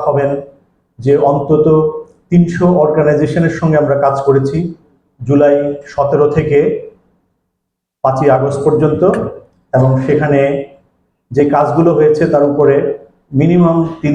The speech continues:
থেকে চার ঘন্টার একটা ডকুমেন্টারি হতে পারে। আমরা মহান আল্লাহ রাব্বুল আলমিনের কাছে শুকরিয়া আদায় করছি যে প্রবাসীদের যে প্রচেষ্টা, রেমিটেন্স বন্ধের মাধ্যমে দেশের মানুষকে, ছাত্রদেরকে রক্ষার জন্য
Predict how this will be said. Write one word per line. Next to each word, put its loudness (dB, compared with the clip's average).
থেকে -2
চার 0
ঘন্টার 0
একটা 0
ডকুমেন্টারি 0
হতে -6
পারে। -4
আমরা 0
মহান 0
আল্লাহ 2
রাব্বুল 2
আলমিনের 0
কাছে -2
শুকরিয়া 2
আদায় 0
করছি 0
যে 0
প্রবাসীদের 2
যে 2
প্রচেষ্টা, 0
রেমিটেন্স 2
বন্ধের 0
মাধ্যমে 0
দেশের 0
মানুষকে, 0
ছাত্রদেরকে -2
রক্ষার -2
জন্য 0